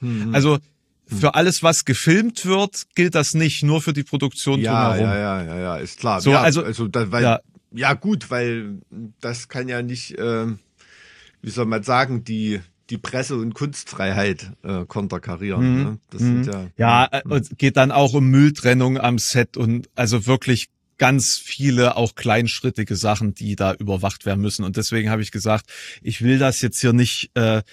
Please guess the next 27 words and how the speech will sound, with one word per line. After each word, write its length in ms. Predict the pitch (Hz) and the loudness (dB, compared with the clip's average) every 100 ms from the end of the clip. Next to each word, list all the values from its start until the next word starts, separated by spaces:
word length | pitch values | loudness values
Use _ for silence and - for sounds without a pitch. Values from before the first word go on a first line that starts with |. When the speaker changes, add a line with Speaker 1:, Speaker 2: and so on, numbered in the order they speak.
| - | -20
Speaker 2:
für 180 | - 120 | -4 0
jede 440 | 110 127 135 127 | 4 4 4 2
einzelne 440 | 123 127 120 120 117 | 2 0 0 0 0
kleine 320 | 117 117 117 | 0 2 0
Produktion 540 | - 113 107 - 117 | -2 -4 -4 -2 -2
dazu 320 | 110 - 147 139 | 0 0 -2 0
buchen 380 | 135 139 127 127 | 0 0 0 0
müssen. 440 | 135 - 151 147 _ _ | 0 0 -2 -4 _ _
Speaker 1:
Mhm. 240 | - 117 113 | -2 0 4
Speaker 2:
Da, 140 | 120 | 4
da 440 | 113 113 101 117 110 | 2 -2 0 0 0
bezahle 440 | 120 - 127 139 | -2 2 4 4
ich 100 | 120 | 2
lieber 220 | 127 127 | 2 0
diese, 500 | - 117 127 120 117 | 0 -4 0 2 2
diese, 600 | 113 113 113 113 110 - - | 0 -4 -2 0 -2 -4 -10
dieses 420 | 104 107 104 - | -6 -4 -4 -4
Zertifikat 680 | 120 113 110 101 - 123 131 | -2 -2 -4 -4 0 0 0
und 120 | 117 | -2
diese 200 | 104 110 | -4 -2
Ausbildung, 680 | 110 127 - 131 131 127 120 _ _ _ _ - | 0 -2 0 0 2 0 -2 _ _ _ _ -6
ähm, 320 | 113 113 113 | 0 2 0
einmal 680 | 113 120 123 113 117 120 117 _ | 0 2 2 4 4 2 0 _
für 200 | - - | -8 0
jemanden 400 | 117 117 113 120 | 2 2 0 -2
im 260 | - 117 117 | -4 -4 -4
Team 460 | - 120 120 120 | -4 -2 0 -2